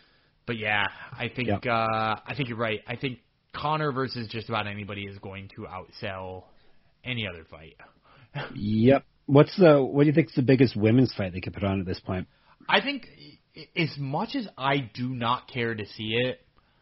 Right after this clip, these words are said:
Speaker 2: Yeah.
Speaker 1: I think Valentina Shevchenko versus Amanda Nunes three.
Speaker 2: Yeah, I guess so.
Speaker 1: Like, and, and I don't, I don't wanna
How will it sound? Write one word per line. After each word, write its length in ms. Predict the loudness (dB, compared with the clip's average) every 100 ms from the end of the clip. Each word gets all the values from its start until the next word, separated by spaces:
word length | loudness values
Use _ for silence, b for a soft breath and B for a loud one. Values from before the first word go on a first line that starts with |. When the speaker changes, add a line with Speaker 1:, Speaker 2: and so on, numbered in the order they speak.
| _ _ _ -8
Speaker 2:
Yeah. 160 | -6 -6
Speaker 1:
I 80 | -6
think 220 | -4 -2
Valentina 520 | -2 -2 -4 -6 -6
Shevchenko 680 | -6 -8 -8 -10 -6 -6 -6
versus 500 | -8 -10 -10 -12 -16 -14
Amanda 320 | -6 -6 -6
Nunes 340 | -8 -8 -10 -14 -16
three. 460 | -10 -8 -6 -10 _ _ _ _ -2
Speaker 2:
Yeah, 260 | 2 2
I 60 | 2
guess 200 | 0 0
so. 140 | -2 -4 -6 -6
Speaker 1:
Like, 200 | -4 -4
and, 220 | -8 -8
and 180 | -6 -2
I 120 | -2
don't, 220 | -2 -4 -8 _ _ _ _ _ _
I 60 | -2
don't 120 | 0
wanna 160 | -2